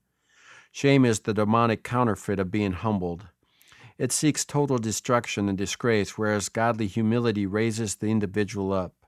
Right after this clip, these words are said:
It's a stinging emotion that feeds on guilt and shortcomings by use of reproach as its thorn. In this case, condemnation is an unholy blame or pronouncement of guilt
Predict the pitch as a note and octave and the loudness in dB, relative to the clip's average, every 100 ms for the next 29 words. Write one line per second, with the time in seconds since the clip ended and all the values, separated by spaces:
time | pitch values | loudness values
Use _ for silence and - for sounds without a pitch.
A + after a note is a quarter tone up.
0 | _ _ _ - - - - A#2+ - - | _ _ _ -20 -20 -20 -4 -4 -2 -2
1 | G#2 - D3+ C3+ A#2 G#2+ G#2+ B2+ A2 - | -2 4 6 8 6 4 6 4 4 -2
2 | G2 F#2+ - A2+ A#2 G2 G#2+ G2 F#2+ F2+ | -2 -2 -6 -2 -2 -2 -4 -2 -4 -6
3 | _ _ _ - A#2 F#2+ - - _ - | _ _ _ -2 0 0 -4 -16 _ -8
4 | F#2+ C3 B2 - A2 G#2 G2 F2+ F#2+ G#2 | -2 0 0 0 0 0 0 -2 -2 2
5 | G#2 G2 F#2 _ _ - A2 A2+ G2+ G2+ | 2 0 -6 _ _ -8 -2 0 0 -4
6 | F2 G2 F2+ - B2 G#2+ - - F#2+ F#2 | -4 -6 -6 0 2 2 0 -6 -6 -6
7 | F2 - - G#2+ F#2 E2+ F2 _ _ _ | -6 -8 -4 -4 -4 -6 -12 _ _ _
8 | _ _ - - - B2 D3 - D3+ D3 | _ _ -20 -12 0 4 4 2 4 4
9 | - C#3 C3+ B2+ B2+ C3 B2 - G#2+ G2 | 2 0 2 4 4 4 2 0 0 0
10 | A2 A#2 G#2 A#2+ B2 G#2 A2 A#2 A2 G2 | 2 2 0 0 0 0 0 2 2 0
11 | F#2+ - G#2+ A2+ A#2 - G2+ F#2 - F#2 | -2 -2 0 0 0 -2 -4 -4 -6 -12
12 | - A2+ G#2 - - | -8 -4 -4 -4 -14